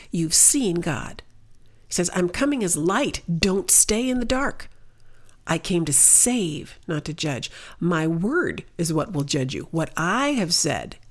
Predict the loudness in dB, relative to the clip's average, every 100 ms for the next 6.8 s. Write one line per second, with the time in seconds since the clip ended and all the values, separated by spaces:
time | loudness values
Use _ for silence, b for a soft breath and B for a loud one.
0 | -4 -2 -2 -4 -4 -8 -6 -6 -6 -12
1 | -16 -12 -12 -10 -6 -6 -4 -4 -6 -10
2 | -12 B B -16 -18 -18 -18 -8 -4 -2
3 | -2 0 0 2 2 2 0 0 0 -2
4 | -6 -12 -12 -4 -4 -2 -2 -2 -4 -6
5 | -10 -8 -6 -8 -10 -20 -16 -6 -4 -2
6 | 0 0 0 0 -4 -6 -6 -6